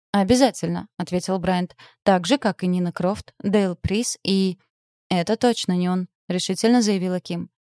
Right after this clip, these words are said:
«Если уж на чистоту, босс, то причин у него больше, чем достаточно, хотя Симс ненавидит...» «Спасибо, Стейси», поблагодарила девушку инспектор.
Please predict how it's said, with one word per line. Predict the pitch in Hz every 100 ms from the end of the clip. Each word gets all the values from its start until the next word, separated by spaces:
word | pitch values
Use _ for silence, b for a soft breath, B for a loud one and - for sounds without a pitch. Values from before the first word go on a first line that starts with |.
| _
«Если | 214 208 - 190
уж | -
на | 202
чистоту, | - 196 240 - 262
босс, | 165 - -
то | -
причин | - 196 - 277
у |
него | 190 175
больше, | 170 269 -
чем | 165 180
достаточно, | 175 175 180 175 - 180 175 B B
хотя | - 196 196
Симс | - 240 233
ненавидит...» | 208 190 185 202 196 - _ _ _ _
«Спасибо, | - - 302 202 165
Стейси», | - 180 175 - - _
поблагодарила | 175 170 185 180 180 185
девушку | 175 180 202 -
инспектор. | 190 - 180 - 180